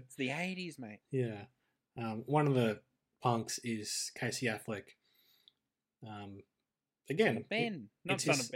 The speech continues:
Speaker 1: Ben. <laughs> Brother of Ben.
Speaker 2: <laughs> his, um, his second appearance on the Chronicles, along with Kate Hudson.
Speaker 1: Yeah, good
Speaker 2: Coming,
Speaker 1: stuff.
Speaker 2: coming back. Um, this one, you know, I love Christina, obviously,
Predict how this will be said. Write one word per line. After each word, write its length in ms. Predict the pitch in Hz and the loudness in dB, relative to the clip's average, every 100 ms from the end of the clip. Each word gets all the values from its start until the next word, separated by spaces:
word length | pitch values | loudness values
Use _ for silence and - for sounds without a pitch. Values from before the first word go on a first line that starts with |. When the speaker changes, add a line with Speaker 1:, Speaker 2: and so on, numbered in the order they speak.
| 135 233 | -2 -2
Speaker 1:
Ben. 80 | - | -4
<laughs> 100 | _ | _
Brother 280 | 180 170 123 | 6 6 2
of 100 | 101 | -4
Ben. 120 | 101 - 117 - - - - | -8 -4 -4 -4 2 0 2
Speaker 2:
<laughs> 600 | - - - - - _ | -8 -8 -14 -14 -16 _
his, 220 | 151 139 | 0 2
um, 380 | 143 135 131 127 | 4 4 2 0
his 180 | - 151 | -2 4
second 260 | 180 165 156 | 4 4 2
appearance 340 | 147 165 170 | 6 6 6
on 60 | 143 | 0
the 40 | 143 | 4
Chronicles, 420 | 139 151 208 175 | 2 6 4 6
along 160 | 135 | 4
with 160 | 135 127 | 2 0
Kate 160 | 127 123 | -2 0
Hudson. 400 | 131 127 185 240 _ _ _ _ _ _ _ _ | -2 -2 -6 -8 _ _ _ _ _ _ _ _
Speaker 1:
Yeah, 400 | 254 359 440 392 - _ _ _ | -10 -8 -8 -10 -10 _ _ _
good 100 | - | -8
Speaker 2:
Coming, 160 | 135 - | -2 0
Speaker 1:
stuff. 120 | - _ | -2 _
Speaker 2:
coming 180 | 147 123 | -4 -2
back. 220 | 131 196 _ _ - _ _ _ - | -2 -4 _ _ -20 _ _ _ -2
Um, 440 | 175 170 160 160 147 _ _ _ _ _ - | 2 4 4 0 -4 _ _ _ _ _ -2
this 180 | 254 - | -2 4
one, 360 | 233 214 196 - _ _ _ | 6 8 4 0 _ _ _
you 80 | 180 | 0
know, 100 | 175 | 4
I 40 | 180 | 6
love 220 | 196 196 | 6 4
Christina, 640 | 165 - 160 160 107 151 - _ _ _ | -4 0 2 4 2 -2 -6 _ _ _
obviously, 600 | 160 127 110 - 127 180 | 2 2 0 -4 -8 -8